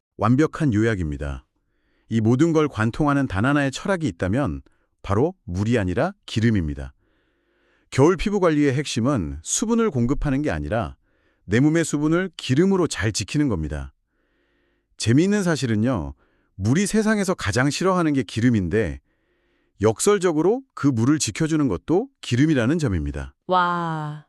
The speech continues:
Speaker 2: 건강 정보에서 인생의 통찰까지 얻어가네요. 마지막으로 시청자 여러분이 일상에서 쉽게 실천할 수 있는 팁이 있다면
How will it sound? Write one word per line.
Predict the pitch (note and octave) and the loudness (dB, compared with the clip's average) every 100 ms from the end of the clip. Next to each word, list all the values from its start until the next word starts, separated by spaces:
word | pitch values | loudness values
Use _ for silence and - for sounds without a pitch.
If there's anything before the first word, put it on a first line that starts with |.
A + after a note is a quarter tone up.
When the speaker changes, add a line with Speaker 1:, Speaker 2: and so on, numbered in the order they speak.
| _ _ _ _ - | _ _ _ _ -4
Speaker 2:
건강 | G3+ G3 G#3 B3 C4 | 0 2 4 2 2
정보에서 | G3 F3+ G#3 B3+ B3+ G#3+ | -2 0 2 2 4 0
인생의 | E3+ G3 C4+ B3 | 2 2 2 0
통찰까지 | - G4 A#4+ G#4 C#4+ - | 2 2 2 2 2 2
얻어가네요. | D#3+ G#3+ G3+ E3 D#3 G#3 D3 - _ _ _ - - | 2 2 2 0 0 0 -2 -10 _ _ _ -20 -18
마지막으로 | - E3+ F3+ A#3 G#3 G3 G3+ | -2 0 2 2 4 4 2
시청자 | A3 - G#4 F#4+ D#4+ | 0 0 0 2 2
여러분이 | F3+ F3+ E3+ G#3 G3+ | 2 2 2 2 2
일상에서 | - B3+ C#4 E4+ E4+ D#4 D4 C4 C4 | 2 0 2 0 2 2 2 2 2
쉽게 | F#4 - E4+ | -2 -4 -4
실천할 | F4+ G4 A4+ G#4 E4+ | 0 2 2 2 0
수 | - | 0
있는 | G3+ E3+ G3 | 0 2 0
팁이 | - F#4+ D4+ | 2 0 0
있다면 | - E3+ F#3 F4+ | -2 -2 2 2